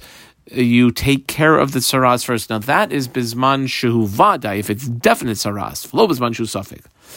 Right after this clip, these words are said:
But Nimson, it turns out, Ochel B'Kodshim La'achar Shiva Yamim,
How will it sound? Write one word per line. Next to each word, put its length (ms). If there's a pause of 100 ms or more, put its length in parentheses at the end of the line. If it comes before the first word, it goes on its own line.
(160)
But 120
Nimson, 240
it 120
turns 320
out, 220 (480)
Ochel 220
B'Kodshim 560
La'achar 440
Shiva 320
Yamim, 380